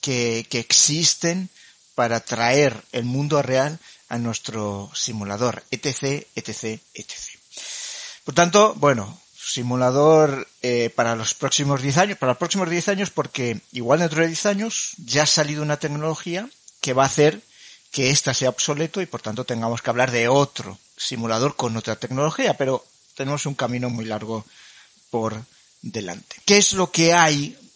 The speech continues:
como ya era de prever en el momento en que sale el simulador? Pues, claro, las redes, los foros, pues están los habituales haters que empiezan a decir que esto no es un simulador, que esto es un juego,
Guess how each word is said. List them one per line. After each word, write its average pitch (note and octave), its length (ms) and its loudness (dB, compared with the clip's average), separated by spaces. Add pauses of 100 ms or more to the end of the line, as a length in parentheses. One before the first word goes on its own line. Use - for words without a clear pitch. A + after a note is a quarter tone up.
(140)
como B2+ 260 0
ya C3 200 2
era C3+ 200 4
de C3 160 0
prever B2 580 0
en B2 100 -2
el A#2+ 100 -4
momento A#2+ 520 -4
en A#2+ 160 -4
que A#2 120 -6
sale A2+ 500 2 (360)
el A2+ 140 -8
simulador? C3+ 680 2
Pues, - 440 -4 (640)
claro, A#2 260 -2 (160)
las A2+ 220 -6
redes, B2+ 600 -2 (920)
los G#2+ 180 -8
foros, C#3 760 0
pues G2+ 200 -8
están A2+ 320 -4
los A#2+ 400 -2 (180)
habituales A#2 880 -2 (320)
haters - 840 -4 (580)
que A#2+ 360 0
empiezan A#2 480 -4
a A#2 60 -2
decir G#2+ 260 -4
que A2 120 -6
esto G#2 380 -6
no G#2+ 300 -4
es G#2 300 -6
un G#2 200 -10
simulador, C#3 800 0
que - 80 -10
esto G#2+ 200 -8
es - 100 -6
un A#2+ 100 -4
juego, C#3 540 0